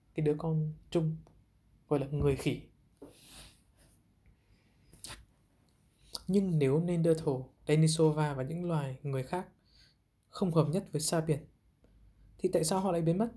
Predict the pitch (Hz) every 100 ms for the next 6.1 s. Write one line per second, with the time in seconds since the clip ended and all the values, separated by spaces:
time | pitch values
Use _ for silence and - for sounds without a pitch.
0 | - _ _ _ - _ _ _ _ _
1 | _ 254 247 180 139 175 165 170 190 165
2 | 160 160 156 170 160 139 - - - -
3 | - - 175 190 170 131 - 165 160 -
4 | 143 156 151 135 - 190 - 120 - -
5 | - - - - - - 202 139 127 160